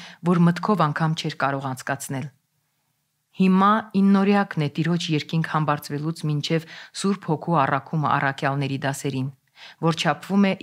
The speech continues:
երեք եռյակ օրերով, իբարս երեք սրբյանի, և մեր ինը հրեշտակային դասերից յուրաքանչյուրը հերթով ցնծությամբ տոնում է Տիրոջ մարդկային մարմնով երկինք համբարձումը, որով ուրախացրեց երկնավորներին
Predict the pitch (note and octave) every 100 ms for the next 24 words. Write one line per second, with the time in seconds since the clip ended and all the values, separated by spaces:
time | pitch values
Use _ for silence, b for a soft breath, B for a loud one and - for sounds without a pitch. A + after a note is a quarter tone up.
0 | D#3+ D#3 D#3 F#3 - D#3+ D3 D3+ D3 -
1 | D#3 D3+ D3 C3+ - B B - F3 F3
2 | D#3+ D#3+ D#3 - B B E3+ E3+ D#3+ -
3 | D3+ - D3+ D3 C3+ C3+ _ _ _ _
4 | E3+ E3 D#3+ E3 E3 G3+ A3 E3 D#3+ D3+
5 | E3 D#3 D3+ F3+ D#3+ D3 - D#3 F3 D#3+
6 | D3+ - C#3+ C#3 G#3 F#3+ C3+ E3 - F#3
7 | F3 E3 D#3+ D#3 - D#3+ E3+ E3+ D3+ D3+
8 | D3+ D#3 D3 D3 D3 D3 C#3+ - C#3+ D#3
9 | D#3 C#3 D3 D3+ C#3+ C#3+ - D3 - C#3+
10 | C#3 D3 - D#3 B2 - B B B -
11 | D#3+ D#3 E3+ - B B F3+ E3 D3 D3
12 | - F3 F3 D3+ C3+ D#3 C#3 C#3 C#3 C3+
13 | F3